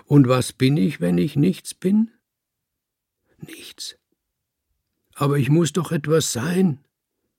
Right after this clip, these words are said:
„Eine tote Katze bist du.“ „Da bin ich aber froh“, sagte er, „ich habe schon gedacht, dann bin ich wirklich nichts.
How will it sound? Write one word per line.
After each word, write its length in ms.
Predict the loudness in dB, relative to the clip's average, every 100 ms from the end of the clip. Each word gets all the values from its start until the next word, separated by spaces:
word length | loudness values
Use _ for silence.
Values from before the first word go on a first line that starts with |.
| _ _ _ _ _ _ _
„Eine 300 | 0 0 0
tote 400 | -2 -2 -2 -4
Katze 460 | 0 -2 -2 -8 -6
bist 340 | -8 -8 -10
du.“ 140 | -10 -12 _ _ _ _ _ _ _ _ -20 -6
„Da 140 | 0 2
bin 180 | 4 2
ich 180 | 2
aber 240 | -4 -4 -4
froh“, 320 | 2 4 4
sagte 400 | 0 -6 -8 -6
er, 220 | -4 -2
„ich 160 | -2 0
habe 240 | 0 0
schon 220 | 0 0
gedacht, 420 | 0 0 -2 -4 -10 -18 -4
dann 180 | 2 2
bin 140 | 2
ich 180 | 0 0
wirklich 420 | 0 0 -2 -2
nichts. 460 | -2 -4 -6 -14